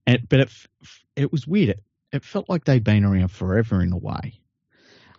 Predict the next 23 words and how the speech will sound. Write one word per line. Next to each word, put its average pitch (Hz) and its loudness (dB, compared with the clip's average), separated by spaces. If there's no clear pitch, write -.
Um, 101 4
and 123 4
there 131 4
wasn't, 156 -2
it, 113 -6
at 135 -4
the 147 -8
time, 131 -8
it - -10
wasn't 117 -8
like 104 -6
there 104 -4
was 92 -8
talk 104 -4
of, 95 -6
like, 90 -6
"Oh, 156 -8
this 135 -8
brand 170 -2
new 160 0
team 170 0
has 143 2
won," 147 2